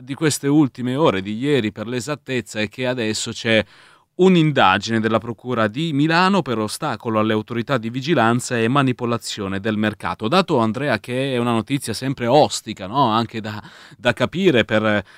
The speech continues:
gli ascoltatori e le ascoltatrici, che cosa è successo e perché è importante questa vicenda?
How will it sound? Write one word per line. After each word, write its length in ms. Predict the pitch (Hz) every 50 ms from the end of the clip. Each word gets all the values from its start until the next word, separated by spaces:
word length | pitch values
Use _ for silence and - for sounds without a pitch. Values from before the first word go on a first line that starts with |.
| - _ -
gli 60 | 101
ascoltatori 540 | 101 - - 123 110 120 117 110 147 139 127
e 20 |
le 100 | 120 123
ascoltatrici, 880 | 123 117 - - 135 123 - - 123 - 117 113 107 98 - - - 101
che 160 | - - 156
cosa 320 | 143 - 190 180 147 147 135
è 80 | 123 117
successo 920 | - - - 135 - - - 135 113 104 98 - - - 113 107 107 107
e 100 | 110 117
perché 280 | - 147 - - 170 147
è 20 |
importante 680 | 113 104 - - 101 82 - - 85 82 85 - 95
questa 240 | 87 90 - - 90
vicenda? 480 | 87 90 - - 78 76 90 - _